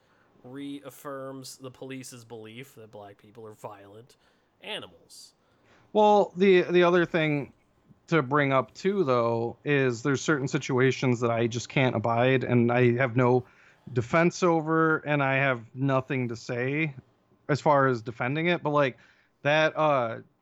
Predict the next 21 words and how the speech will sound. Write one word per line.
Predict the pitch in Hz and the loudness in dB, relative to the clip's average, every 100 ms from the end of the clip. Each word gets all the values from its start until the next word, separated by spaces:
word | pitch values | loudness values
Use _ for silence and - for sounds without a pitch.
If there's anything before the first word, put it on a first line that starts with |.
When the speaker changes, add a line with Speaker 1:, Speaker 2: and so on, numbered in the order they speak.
| _ _ _ - | _ _ _ -2
Speaker 2:
that | 165 139 | -2 0
eighteen-wheeler | 143 - 190 185 190 196 190 | -4 -2 0 2 2 2 0
where | 151 | 0
the, | 120 120 117 117 | 0 0 -2 -4
all | 123 131 143 | 0 2 2
the | |
protesters | 135 143 139 160 147 143 113 | 2 0 0 0 -2 -6 -4
rushed | 123 143 - | 0 0 0
up | 131 139 | 0 0
and | 143 | 0
started | - 135 123 | -2 -2 -2
attacking | 113 123 123 131 180 | -4 -2 -2 -2 0
it, | 190 196 - | 0 0 -4
the, | - 131 117 117 | -2 0 0 -2
the | 123 120 | -2 0
one | 113 135 135 | 2 2 2
that | 131 | 0
was | 131 113 | -2 -2
a | 117 107 | -2 -2
tanker | - 135 139 190 | -2 -2 0 0
truck, | - 233 233 | 2 2 2